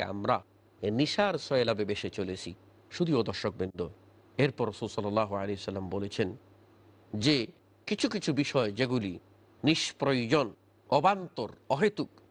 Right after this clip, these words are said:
প্রশ্ন করা হতে তোমরা দূরে থাকো। আল্লাহ রাব্বুল আলামিন সূরা আল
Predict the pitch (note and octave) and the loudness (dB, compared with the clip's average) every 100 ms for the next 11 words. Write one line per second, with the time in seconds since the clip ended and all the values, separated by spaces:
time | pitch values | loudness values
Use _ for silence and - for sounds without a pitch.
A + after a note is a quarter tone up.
0 | _ _ _ - C#3 - - C3+ A2+ G#2 | _ _ _ -2 0 0 -4 -2 -2 -2
1 | G#2 G#2 F#2 - - - A#2+ G#2+ G2+ G#2 | -4 -6 -8 -14 -20 -2 0 0 -2 -4
2 | G#2 - C#3 D3+ - - - - - B2 | -4 -8 -14 -18 -20 -20 -20 -20 0 2
3 | B2 A#2 A2 A2 G#2 G#2 A2 G#2+ F#2 - | 4 2 0 0 2 2 2 0 -4 -14
4 | - - - C3+ C3 A#2 | -20 -20 0 4 6 4